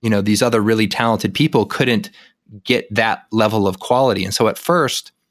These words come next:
I was probably a little bit more precious about things than I should have been. And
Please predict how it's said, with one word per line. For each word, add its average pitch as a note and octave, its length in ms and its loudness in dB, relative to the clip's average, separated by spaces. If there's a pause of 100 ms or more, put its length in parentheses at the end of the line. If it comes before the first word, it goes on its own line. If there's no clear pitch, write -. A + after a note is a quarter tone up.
(300)
I A#2 60 0
was A#2 120 0
probably C3+ 320 0
a G#2+ 60 0
little B2+ 280 0
bit A#2+ 200 -2
more G#2+ 200 2
precious - 500 -2
about G2 320 0
things G2+ 560 -4
than G2 360 0
I F2+ 80 -8
should - 240 0
have C#3 140 -2
been. - 300 -6 (400)
And G#2 360 2